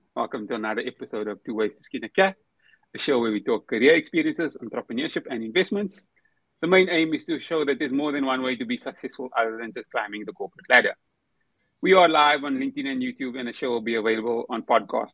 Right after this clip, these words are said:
by latest tomorrow morning. So don't forget to like, subscribe, and click on that notification bell to get automatically notified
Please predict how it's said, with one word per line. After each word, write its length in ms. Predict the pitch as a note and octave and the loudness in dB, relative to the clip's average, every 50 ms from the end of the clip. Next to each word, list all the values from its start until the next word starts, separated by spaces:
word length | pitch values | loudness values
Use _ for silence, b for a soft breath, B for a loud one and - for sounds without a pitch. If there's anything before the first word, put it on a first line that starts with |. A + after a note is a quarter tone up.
| _ | _
by 100 | - A#2+ | -6 -4
latest 380 | G#2+ G#2+ G#2+ G#2+ - A2 - _ | -4 -4 -4 -6 -8 -10 -12 _
tomorrow 260 | - A#2+ A2+ A2 - A2+ | -12 -10 -8 -6 -4 0
morning. 340 | A#2 B2+ C3 - - - - _ _ | 4 4 4 4 2 -2 -6 _ _
So 100 | - C#3+ | -2 2
don't 140 | C#3 C#3+ C3 | 4 4 4
forget 240 | C#3+ B2+ C3+ B2+ | 6 6 4 6
to 80 | - C3+ | 6 8
like, 300 | C3+ C#3+ D3+ D3 - - | 8 8 8 6 2 -4
subscribe, 560 | - D3 - - - E3 D3+ C#3+ C#3+ C#3+ C#3 - | -12 -12 -12 -8 0 4 6 6 6 6 2 0
and 180 | C3 B2+ B2 - | -6 -8 -8 -8
click 180 | - D#3+ D3 - | -8 -6 -4 -4
on 120 | D#3 C#3 | -2 -2
that 140 | C3+ B2+ - | -2 -4 -4
notification 640 | C3+ B2+ - _ - B2 - C3+ A#2+ - - A#2+ | -8 -10 -10 _ -16 -8 -6 -6 -6 -6 -8 -6
bell 240 | G#2+ A#2 A#2 A2+ A2+ | -4 -2 -2 -2 -4
to 100 | - - | -6 -10
get 120 | - B2 - _ | -12 -12 -10 _
automatically 560 | C3+ A#2 - B2+ A#2+ A#2 A2 - A#2+ - A#2+ A2 | -10 -10 -8 -8 -8 -8 -8 -10 -8 -6 -6 -6
notified 580 | A#2 A#2 G2+ - _ - G#2+ G#2+ G#2 G#2+ A#2+ | -6 -8 -10 -4 _ 4 4 4 4 4 0